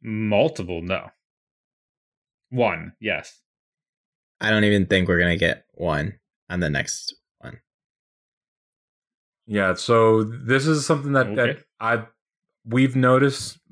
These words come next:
Speaker 3: I know me and David, I know it hasn't been talked about a lot in, um, the community, but it's something that's worth pointing out. All of the inform-, the leak that happened a, a while ago, um, that, that showed on the Xbox Live store,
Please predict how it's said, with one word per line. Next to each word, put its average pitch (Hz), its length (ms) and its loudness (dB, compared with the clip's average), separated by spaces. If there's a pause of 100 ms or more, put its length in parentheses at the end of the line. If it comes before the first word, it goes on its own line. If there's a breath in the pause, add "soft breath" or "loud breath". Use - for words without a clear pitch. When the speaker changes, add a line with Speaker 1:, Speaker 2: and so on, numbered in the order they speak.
(120)
Speaker 3:
I 113 120 0
know 120 120 2
me 117 160 4
and 110 100 2
David, 120 300 2 (160)
I 120 120 -4
know 127 180 0
it 123 40 2
hasn't 123 260 0
been 107 140 -2
talked 113 320 -4
about 110 180 2
a 98 40 2
lot 101 460 0
in, 101 500 2
um, 98 440 -2 (520 soft breath)
the 104 60 -6
community, 110 500 0
but 117 200 0
it's 101 220 -2
something 110 360 -8
that's 107 340 -2
worth 107 340 -2
pointing 101 320 0
out. 110 260 -2 (720)
All 156 360 2
of 170 140 2
the 160 260 6
inform-, 135 460 -4 (840)
the 143 140 0
leak 151 360 4
that 170 140 2
happened 135 560 0
a, 120 260 -4
a 110 40 0
while 117 340 2
ago, 110 420 2
um, 101 280 0
that, 107 240 -2
that 104 120 0
showed 113 220 0
on 104 120 2
the 107 180 -2
Xbox - 540 -4 (280)
Live 110 340 0
store, 110 640 -4